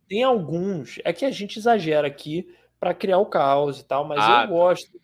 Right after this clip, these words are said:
Speaker 1: Eu gosto do Duda Beat, eu gosto de Johnny
Speaker 2: Duda
Speaker 1: Hooker
Speaker 2: Beat.
Speaker 1: e
Speaker 2: Ah, Johnny Hooker
Speaker 1: Baiana
Speaker 2: é
Speaker 1: System.
Speaker 2: Porra, Johnny Hooker tá na pista tem um tempo aí, mano.
Speaker 1: É verdade, Duda Beat também, né? Eu não tô falando
Speaker 2: Não
Speaker 1: de
Speaker 2: é
Speaker 1: música de
Speaker 2: tão
Speaker 1: jovem.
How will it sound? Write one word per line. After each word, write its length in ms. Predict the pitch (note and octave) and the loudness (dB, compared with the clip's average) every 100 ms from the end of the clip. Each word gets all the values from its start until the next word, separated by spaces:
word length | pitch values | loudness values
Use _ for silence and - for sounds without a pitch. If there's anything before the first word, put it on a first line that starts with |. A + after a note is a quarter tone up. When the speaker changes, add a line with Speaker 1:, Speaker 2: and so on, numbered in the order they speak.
| - | -10
Speaker 1:
Eu 60 | |
gosto 220 | G3 D4 - | -2 -2 -2
do 40 | D#3+ | -4
Duda 120 | F#3+ | -4
Beat, 400 | E3 D#3+ D#3 C#3+ | -4 -8 -8 -8
eu 80 | C#3 | -4
gosto 300 | C3 C3+ C#3 | -2 -4 -8
de 720 | C3 C#3 B2+ B2 A#2 A#2 A#2+ | -12 -8 -8 -6 -8 -8 -8
Johnny 240 | C3 C#3+ E3 | -6 -4 -4
Speaker 2:
Duda 160 | - | -2
Speaker 1:
Hooker 40 | E3 A2+ D#3 | 0 -2 -4
Speaker 2:
Beat. 500 | A#2+ A#2 A#2 - - _ _ _ _ _ _ _ _ | -6 -10 -16 -20 -20 _ _ _ _ _ _ _ _
Speaker 1:
e 300 | C3+ C3+ C3 | -14 -12 -8
Speaker 2:
Ah, 80 | G#2+ | -6
Johnny 300 | C3 A#2+ A#2+ | -4 -4 -2
Hooker 120 | B2 | 0
Speaker 1:
Baiana 260 | D3+ D#3 - | 2 4 2
Speaker 2:
é 320 | A#3 A#3 G#3+ | 2 2 2
Speaker 1:
System. 960 | F3+ - - _ - C#2+ C#2+ D2 D2+ - _ | 0 -4 -16 _ -20 -20 -20 -18 -18 -18 _
Speaker 2:
Porra, 320 | - C#3+ F2 | -10 -8 -8
Johnny 220 | F#2+ A#2 | -10 -12
Hooker 320 | A#2 B2 F3 | -12 -12 -14
tá 100 | D3+ | -14
na 140 | E3+ F#3+ | -12 -14
pista 400 | - G3 - G#3 | -14 -16 -10 -12
tem 160 | - | -10
um 60 | - | -12
tempo 360 | - E3 E3+ - | -10 -10 -8 -6
aí, 180 | F#3+ D#3 | -4 -4
mano. 380 | C3+ E2 D#2+ _ _ _ _ _ _ | -6 -12 -18 _ _ _ _ _ _
Speaker 1:
É 280 | D3 C#3+ A#2 | 2 2 2
verdade, 500 | B2+ C3+ A#2+ B2 C#3+ | -6 -2 0 0 -4
Duda 180 | C#3+ | -2
Beat 220 | C#3 C#3 - | -2 -2 -4
também, 280 | D#3+ D3 B2 | -4 -4 -4
né? 220 | B2 C3+ | -6 -6
Eu 40 | |
não 120 | F3 G3 | -6 -6
tô 100 | E3 | -6
falando 140 | D3+ | 0
Speaker 2:
Não 60 | A2+ | 0
Speaker 1:
de 20 | |
Speaker 2:
é 20 | |
Speaker 1:
música 200 | C3 - | 0 -6
de 40 | - | -6
Speaker 2:
tão 60 | |
Speaker 1:
jovem. 260 | C3 A#2 | -4 -4